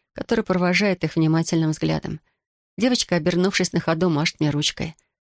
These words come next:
Помахать в ответ я не могу, так что улыбаюсь как можно лучезарнее. Пока они садятся в машину, у меня внутри ворочается ледяной ком. Я ведь ещё могу позвать на помощь. Всё ещё могу, но я молчу.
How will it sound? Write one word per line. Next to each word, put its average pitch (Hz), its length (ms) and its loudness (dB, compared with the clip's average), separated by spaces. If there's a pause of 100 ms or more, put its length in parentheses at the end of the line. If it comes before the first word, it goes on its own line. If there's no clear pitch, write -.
(120)
Помахать 165 440 0
в - 40 0
ответ 160 300 0
я 170 100 4
не 165 100 4
могу, 175 280 2
так 156 180 -2
что - 200 -2
улыбаюсь 156 420 0
как - 180 -6
можно 156 320 0
лучезарнее. 147 680 -4 (680)
Пока 185 200 2
они 180 140 4
садятся 160 480 0
в 151 40 0
машину, 165 540 2 (340)
у 175 60 0
меня 190 200 4
внутри 190 380 2
ворочается 175 560 0
ледяной 170 360 2
ком. 151 280 -6 (400)
Я 190 80 2
ведь 180 120 -2
ещё - 220 0
могу 202 240 -2
позвать - 340 -4
на 170 100 -2
помощь. - 380 -6 (100)
Всё - 140 -2
ещё 190 200 0
могу, 196 280 0
но 143 100 -4
я 156 140 -2
молчу. 185 440 -2